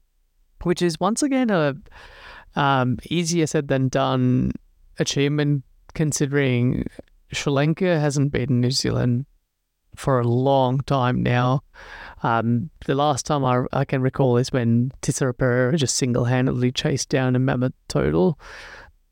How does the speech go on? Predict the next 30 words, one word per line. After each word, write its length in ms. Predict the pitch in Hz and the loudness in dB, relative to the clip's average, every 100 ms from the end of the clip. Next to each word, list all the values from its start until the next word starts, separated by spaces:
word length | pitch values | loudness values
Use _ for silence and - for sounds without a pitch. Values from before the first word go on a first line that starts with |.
| _ - | _ -4
And 220 | 143 131 | -2 0
then 440 | 123 120 117 127 - | 2 2 0 -2 -4
ages 640 | - 131 135 143 127 135 - | -2 2 4 2 0 -2 0
ago, 160 | 147 | 0
I 80 | 127 | 2
remember 360 | 123 120 120 120 | 2 0 0 0
Josuri 560 | - 117 - 69 110 | 0 -2 0 0 0
used 240 | 123 123 - | 2 0 -2
to 60 | |
single-handedly 640 | 143 135 135 127 131 127 127 | -2 -2 0 0 0 0 0
beat 240 | 127 120 | 0 -4
them 180 | - 127 | -2 0
as 200 | 127 - | -2 -2
well. 220 | 127 117 | -2 -2
But 220 | 127 127 - - - | -2 -4 -6 -14 -4
in 200 | 151 147 | -2 0
between 320 | 135 - 131 | -2 -2 0
any 180 | 120 117 | 0 -2
of 160 | 117 | -2
that, 380 | 131 120 123 - | -4 -2 -2 -2
New 100 | 131 | 0
Zealand's 300 | 123 123 127 | 0 0 0
been 160 | 120 120 | 0 -2
a 60 | |
very 280 | 120 127 120 | 0 0 0
dominant 460 | 123 123 123 123 - | -2 0 0 0 -2
team 220 | 131 120 | -2 0
against 380 | 135 127 135 - | 0 0 0 -2
subcontinental 760 | 147 - 151 143 151 143 147 | -4 -2 0 2 0 0 -2
teams. 440 | - 180 220 - | 0 0 0 -2